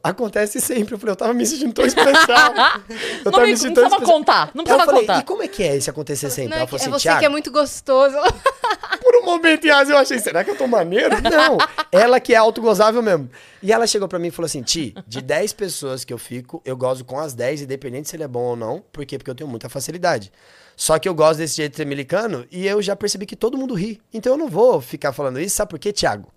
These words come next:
Speaker 1: Olha essa frase. "Porque eu acho o sexo muito divertido." Aí eu falei, "Nossa, eu nunca pensei nisso."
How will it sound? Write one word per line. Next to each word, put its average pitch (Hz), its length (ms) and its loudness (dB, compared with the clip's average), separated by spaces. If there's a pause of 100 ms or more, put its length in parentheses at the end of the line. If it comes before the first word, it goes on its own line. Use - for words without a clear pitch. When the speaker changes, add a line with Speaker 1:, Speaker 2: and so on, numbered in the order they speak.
(100)
Speaker 1:
Olha 107 140 -6
essa 160 140 -4
frase. 120 280 -2 (640)
"Porque 139 220 -10
eu 151 60 0
acho 147 160 -2
o - 20 -10
sexo 139 320 -6
muito 131 180 -12
divertido." 135 560 -12 (1200)
Aí 120 200 -8
eu 120 80 -4
falei, 117 320 -12
"Nossa, 113 380 -14
eu 117 40 -16
nunca 120 160 -18
pensei 131 320 -18
nisso." 113 340 -18